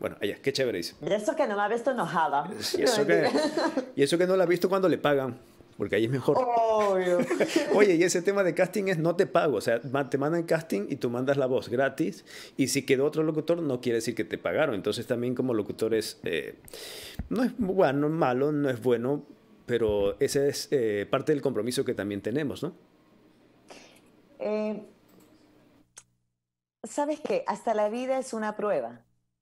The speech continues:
Speaker 2: Hasta la vida es una prueba. Y, y las pruebas, eh,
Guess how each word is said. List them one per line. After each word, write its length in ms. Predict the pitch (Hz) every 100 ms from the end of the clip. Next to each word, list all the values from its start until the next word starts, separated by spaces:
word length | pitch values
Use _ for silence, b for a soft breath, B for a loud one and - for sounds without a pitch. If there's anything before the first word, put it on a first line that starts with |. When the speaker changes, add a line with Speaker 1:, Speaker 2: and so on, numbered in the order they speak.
| _ _ _ _ _ -
Speaker 2:
Hasta 300 | 180 220 196
la 80 |
vida 160 | 202 220
es 120 | 220
una 220 | - 185 180
prueba. 420 | 151 127 127 135 - -
Y, 180 | 160 -
y 360 | 175 165 160 139
las 220 | 160 156
pruebas, 560 | - 190 190 202 214 - - -
eh, 600 | 165 165 160 156 147 147